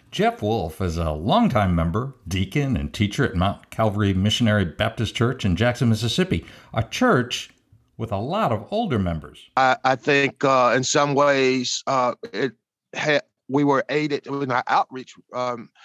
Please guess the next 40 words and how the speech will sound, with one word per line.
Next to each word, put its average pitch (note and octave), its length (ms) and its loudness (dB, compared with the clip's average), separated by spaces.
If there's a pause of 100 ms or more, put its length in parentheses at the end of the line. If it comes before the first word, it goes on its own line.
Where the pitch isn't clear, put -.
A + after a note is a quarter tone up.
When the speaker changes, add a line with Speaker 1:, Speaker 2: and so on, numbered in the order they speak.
(140)
Speaker 2:
ministry C#3 360 0
just - 380 -4
by C3 380 2
closeness C#3+ 680 -2
and B2+ 120 -4
geography C#3 560 0
and B2+ 160 -8
things C#3 320 -6
like C3 260 -2
that, C#3+ 300 0 (440)
uh, G2+ 60 -6
because B2+ 240 2
we C#3 120 4
made C#3 260 2
a, B2 280 0 (120)
a A#2+ 220 0
big G2+ 400 -2
effort C#3 560 -2
to C3+ 200 2
make C3 240 0
certain D3 400 0
that B2 100 -4
we C3+ 120 -4
were B2 100 -4
still C#3 320 -2
touching C#3 560 -4
those A#2+ 220 -2
faithful B2+ 440 -6
members, B2+ 460 -2 (300)
even C#3 320 4
though, C3+ 420 2
and C3+ 240 -2
even C#3+ 240 -4
to D3+ 220 -8
this C#3 200 -2
date, D3+ 320 -2 (220)
uh, B2 280 0
some C3+ 240 -2
of B2+ 160 0
them C3 260 -4